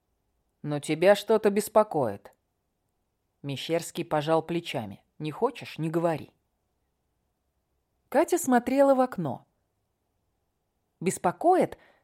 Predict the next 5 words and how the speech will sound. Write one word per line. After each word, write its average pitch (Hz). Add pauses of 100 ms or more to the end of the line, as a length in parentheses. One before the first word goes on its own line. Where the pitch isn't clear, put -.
(220)
это, 165
конечно, 190
сильно 226
сказано, 139
но 131